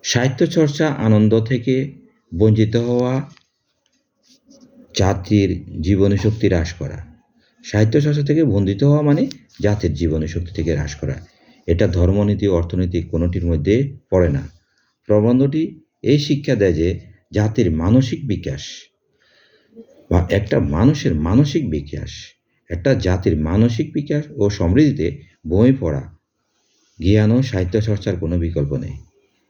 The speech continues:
বই পড়া, জ্ঞান ও সাহিত্য চর্চার কোনো বিকল্প নেই। অর্থাৎ আমাদেরকে একজন প্রকৃত মানব হিসেবে গড়ে তুলতে হলে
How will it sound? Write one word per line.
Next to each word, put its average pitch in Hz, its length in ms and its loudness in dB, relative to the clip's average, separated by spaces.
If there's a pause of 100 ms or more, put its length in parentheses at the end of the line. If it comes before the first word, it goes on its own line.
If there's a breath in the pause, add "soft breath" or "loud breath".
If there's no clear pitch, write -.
(180)
বই 92 260 4
পড়া, 127 200 2 (140)
জ্ঞান 85 320 0
ও - 60 0
সাহিত্য 85 380 -8
চর্চার 95 300 -4
কোনো 98 200 -2
বিকল্প 92 480 0
নেই। 71 200 0 (760 loud breath)
অর্থাৎ 113 400 0 (580 soft breath)
আমাদেরকে 104 520 0 (600)
একজন 87 300 0
প্রকৃত 101 340 0 (140)
মানব 92 220 2
হিসেবে 117 360 0 (1040 soft breath)
গড়ে 107 420 2
তুলতে 76 340 -6
হলে 65 180 -8